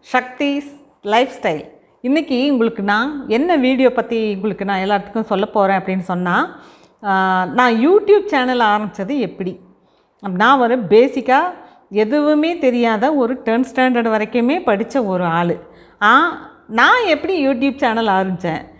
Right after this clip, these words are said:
எனக்கு என்ன தெரிஞ்சுதுன்னு YouTube சேனலுக்குள்ள வந்தேன். இதை பத்தி நான் உங்களுக்கு எல்லாத்துக்குமே சொல்லணும்னு நினைக்கிறேன். எதனால இதை பத்தி சொல்லணும்னு நினைக்கிறேன்னா,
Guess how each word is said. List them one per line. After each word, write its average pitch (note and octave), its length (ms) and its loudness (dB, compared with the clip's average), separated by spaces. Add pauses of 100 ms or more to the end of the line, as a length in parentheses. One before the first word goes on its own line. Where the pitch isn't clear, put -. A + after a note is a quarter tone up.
(180)
எனக்கு F#4 720 0 (320)
என்ன C#4 380 2
தெரிஞ்சுதுன்னு F4+ 640 2
YouTube C4+ 400 -4
சேனலுக்குள்ள B3 560 -2
வந்தேன். F#3+ 540 -2 (280)
இதை F4 220 2
பத்தி E4+ 280 0
நான் C4+ 200 4
உங்களுக்கு G#3 360 0
எல்லாத்துக்குமே C4+ 640 0 (100)
சொல்லணும்னு A#3 500 0
நினைக்கிறேன். E3+ 380 -4 (260)
எதனால G4 480 4
இதை C#4 140 -2
பத்தி C#4 200 -4
சொல்லணும்னு A#3+ 540 0
நினைக்கிறேன்னா, F#3+ 560 -4